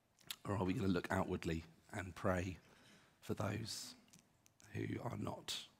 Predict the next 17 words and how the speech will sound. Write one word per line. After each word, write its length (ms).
here, 240
<laughs> 360
us? 360
Pray 140
for 260
others, 340
pray 280
outwardly. 540
Soak 360
it 180
in 200
spirit. 560
Are 140
we 120
going 220
to 120
be 340